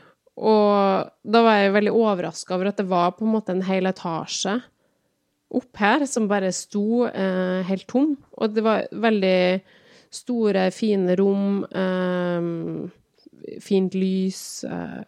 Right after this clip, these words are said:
ja. Eh, og da begynte,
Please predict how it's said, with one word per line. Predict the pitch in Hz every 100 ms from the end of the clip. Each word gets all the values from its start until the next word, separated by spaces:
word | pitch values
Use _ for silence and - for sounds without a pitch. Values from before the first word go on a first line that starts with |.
| -
ja. | - - _ _ _ _ _ _ _ -
Eh, | 202 196 196
og | 196 202
da | 220 214 214 214
begynte, | 214 226 220 - -